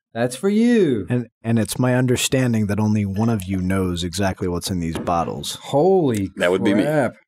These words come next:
Speaker 2: <laughs> Oh.
Speaker 1: Oh my gosh.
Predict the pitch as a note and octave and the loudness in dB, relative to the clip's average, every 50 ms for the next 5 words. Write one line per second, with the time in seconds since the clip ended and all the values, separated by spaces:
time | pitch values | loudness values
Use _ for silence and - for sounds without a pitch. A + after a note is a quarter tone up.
0 | _ _ _ _ - E3 D3 - - B2 - - A#2+ - _ - - - - D#3 | _ _ _ _ -8 -8 -8 -6 -8 -12 -12 -12 -16 -16 _ -20 -16 -8 -4 -2
1 | C3 C#3+ E3 D3+ C#3 A2+ G2 F#2 F2+ - - - _ - B2+ C#3 D3 C3+ A#2+ G#2+ | 0 2 2 2 2 0 -2 -4 -6 -8 -10 -14 _ -6 -2 0 0 2 2 0
2 | G#2 G2 F#2+ A2+ A2 A2+ A#2 A#2 G#2+ F#2+ E2+ - - - | 0 -2 -2 -2 0 0 2 0 0 -2 -4 -6 -10 -14